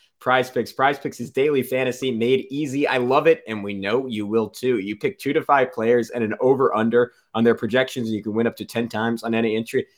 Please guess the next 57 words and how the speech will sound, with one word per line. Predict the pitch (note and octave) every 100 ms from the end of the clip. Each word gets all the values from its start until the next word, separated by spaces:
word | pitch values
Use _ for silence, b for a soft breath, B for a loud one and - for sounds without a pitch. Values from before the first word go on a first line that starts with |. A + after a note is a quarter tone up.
| _ -
And | B2
it's |
just | C#3 A2
you | C3+ C#3+
versus | A#2+ B2+ B2+ A2
the | A2
projected | - G#2+ A#2 - A2
numbers. | C#3+ D3 C3
Entries | E3 F#3 C#3+
can | - B2+
be | B2+
made | B2+ B2
in | B2 A2+
sixty | - G3+ - E3+
seconds | - D#3 D#3 B2+
or | B2
less. | D3+ F#3+ -
It's | A#2+ G#2+
that | B2 A#2+
easy. | B2 A2+ A#2+
Prize | - A#2 A2+
Picks | - A#2 -
is | A2+ G#2
safe | - D#3+ F3 F3+ -
and | A#2+
offers | A2+ A2 G2
fast | A2+ G#2+ -
withdrawals. | G2+ A#2 C#3 F3+ F3 b b _
So | B2+
use | B2
the |
award-winning | A#2+ D#3 G3 D#3 C3
app | C#3 D3+
on | A#2
both | A2+
the | G2
App | F2 C#3 -
Store | D3+ C3
and | A2+
Google | G#2 G2 G2
Play. | C3 -
Prize | - A2 -
Picks | G2+
offers | G#2+ G#2 G2 G2+
any | A2
prop | - G2 -
you | G2
can | F#2+
think | - A#2+
of, | - -
from | -
points | G2 F2
scored | - A2+ C3+ -
to | G2
rebounds, | G#2 A#2 C3 B2 G#2
even | G2 G2
steals. | - - G3